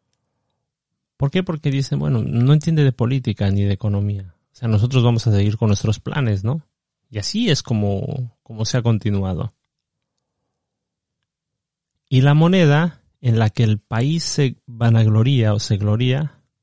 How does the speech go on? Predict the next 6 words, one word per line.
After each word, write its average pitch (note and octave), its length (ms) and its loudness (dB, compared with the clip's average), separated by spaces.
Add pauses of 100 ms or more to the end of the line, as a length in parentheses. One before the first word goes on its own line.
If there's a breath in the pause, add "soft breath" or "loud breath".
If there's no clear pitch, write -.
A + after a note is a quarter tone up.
(140)
con A2 180 4
el G#2 180 4
nombre C#3+ 340 2
de A#2 140 2
Dios C3 360 -2 (840)
colapsará. A2+ 840 -2